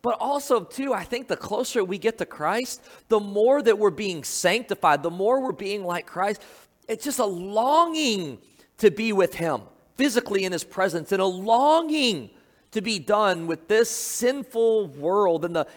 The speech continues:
even the struggles and, of sin within, and the, the outward just decay of, of, of, of sin, that the consequences that sin brings. And we just long to be with Christ. Well, this is what Paul's saying.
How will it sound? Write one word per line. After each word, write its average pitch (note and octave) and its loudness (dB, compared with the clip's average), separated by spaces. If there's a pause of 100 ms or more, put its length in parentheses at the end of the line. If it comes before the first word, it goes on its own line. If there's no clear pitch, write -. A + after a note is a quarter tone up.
even C#4+ 2
the A#3+ 2
struggles G#3 0
and, E3 -2 (160)
of F3 -2
sin A3 2
within, F#3 2
and D#3 -2
the, D#3 2 (340)
the F#3 -4
outward G#3 4
just G3 0 (180)
decay G3+ 8
of, D#3+ 0
of, E3 2
of, D#3+ 0
of D#3+ -2
sin, A#3 4
that E3+ -2
the E3 0
consequences F#3+ -2
that D#3 -4
sin G#3+ -2
brings. G3 -2 (600)
And G3+ -2 (480)
we G#3+ -4
just C#4 -4
long B3+ -2
to A#3+ -4
be B3 -6
with A#3 0
Christ. - -10 (100)
Well, A3 -10
this A3+ -12
is F3+ -14
what - -8
Paul's G#3+ -10
saying. A3+ -8